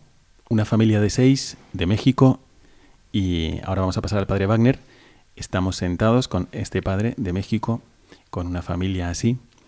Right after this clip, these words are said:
y ahora el padre Wagner, en cambio, como nos ha dicho, es de Brasil, del sur de Brasil. ¿Y cómo es su familia, padre Wagner?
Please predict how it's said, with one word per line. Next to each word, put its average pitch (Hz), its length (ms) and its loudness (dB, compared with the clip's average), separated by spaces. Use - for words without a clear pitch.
y 110 120 -4
ahora 101 160 0
el 98 80 -2
padre 107 220 2
Wagner, 120 460 2
en 101 140 -4
cambio, 104 400 0
como 92 180 -4
nos 87 140 -4
ha - 40 0
dicho, 104 220 -2
es 95 120 -2
de 90 120 0
Brasil, 87 440 0
del 90 180 -6
sur 92 180 -4
de 90 60 -4
Brasil. 92 320 -4
¿Y 117 80 -6
cómo 120 220 4
es 110 60 -2
su 123 80 0
familia, 92 320 -2
padre 85 180 -6
Wagner? 78 240 -8